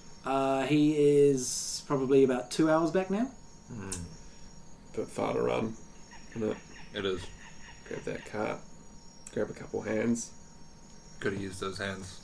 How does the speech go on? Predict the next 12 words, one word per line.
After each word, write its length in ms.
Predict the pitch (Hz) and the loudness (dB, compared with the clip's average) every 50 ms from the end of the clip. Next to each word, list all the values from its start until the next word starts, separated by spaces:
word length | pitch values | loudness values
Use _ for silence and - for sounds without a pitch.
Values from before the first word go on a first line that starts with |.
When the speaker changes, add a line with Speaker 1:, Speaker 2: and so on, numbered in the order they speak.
| - - | -14 -8
Speaker 3:
Could 100 | - 107 | -6 -4
have 80 | 107 123 | -4 -4
used 120 | - - | -4 -4
those 180 | 113 104 - - | -6 -6 -6 -6
hands. 360 | 107 104 - - - - - - - - - - - - - - - - | -6 -6 -6 -6 -6 -8 -10 -12 -16 -14 -14 -12 -12 -12 -12 -12 -10 0
Um, 600 | - 123 131 131 127 123 123 120 120 117 120 120 120 | 6 8 10 12 12 12 12 12 12 12 10 10 10
Speaker 1:
<laughs> 1000 | - - - - - 370 285 170 - - 170 160 - 170 156 - - - - - | 8 8 8 8 8 10 10 8 6 6 2 4 4 2 2 2 0 -4 -2 0
Can 180 | - - 208 175 | 6 8 8 10
never 220 | 170 170 170 175 | 10 8 8 8
have 140 | - 202 175 | 8 8 8
enough 180 | 185 190 - - | 8 8 8 8
hands. 460 | 226 180 156 147 139 135 160 175 - | 6 6 6 4 2 4 4 6 8